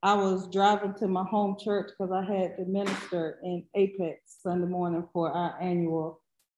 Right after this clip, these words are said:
homecoming. Now, I have passed this little old house a million times, but for some reason, Saturday, I just stared at it and stared at it as much as I could 'cause I was driving.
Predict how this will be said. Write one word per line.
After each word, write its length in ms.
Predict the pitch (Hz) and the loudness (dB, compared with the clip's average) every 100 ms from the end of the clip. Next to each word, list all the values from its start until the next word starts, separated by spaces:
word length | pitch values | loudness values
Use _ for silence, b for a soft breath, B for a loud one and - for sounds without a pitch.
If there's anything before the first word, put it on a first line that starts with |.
| _ _ _ _ _ | _ _ _ _ _
homecoming. 760 | - 208 202 202 190 160 160 175 | 2 2 2 0 2 4 4 2
Now, 160 | 202 214 | 2 2
I 280 | 294 359 | 2 4
have 180 | 254 - | 2 0
passed 420 | 262 240 233 240 - - - | 2 4 4 2 -4 -12 -4
this 240 | 226 226 | -2 -2
little 540 | 220 208 202 196 196 202 _ _ _ _ _ _ _ _ - | 0 4 4 2 -4 -18 _ _ _ _ _ _ _ _ -2
old 320 | 196 202 196 | 2 2 2
house 420 | 208 180 180 - - | 2 2 0 -4 -6
a 40 | 170 | 0
million 540 | 185 214 214 214 220 | 4 4 4 0 -4
times, 340 | 220 190 185 180 | -2 0 -2 -4
but 220 | 175 - | -8 -8
for 80 | 196 | -10
some 400 | - 311 339 320 | -6 -2 2 4
reason, 600 | 247 214 208 196 196 196 _ _ _ _ _ | 4 2 0 -2 -2 -2 _ _ _ _ _
Saturday, 840 | - 269 262 254 208 180 175 175 - - - | -6 2 4 4 0 -2 -2 -4 -8 -10 -4
I 100 | 208 | 0
just 380 | 202 202 - - | 0 -2 -6 -4
stared 360 | 240 247 254 233 | 0 2 2 0
at 220 | 233 226 | 0 0
it 220 | 226 - - | -2 -6 -6
and 180 | 175 175 | -4 -4
stared 460 | - 214 220 220 | -4 -2 0 0
at 220 | 208 202 202 | 0 -2 -2
it 100 | 196 - 185 | -6 -6 -4
as 140 | 190 | 0
much 240 | 208 226 | 2 4
as 100 | 214 | 2
I 120 | 196 190 | 0 0
could 400 | - 208 190 196 | 4 6 6 0
'cause 120 | 185 | -2
I 120 | 180 | 0
was 220 | 180 175 - | 0 -2 0
driving. 580 | 196 190 175 165 175 | 2 2 2 -2 -6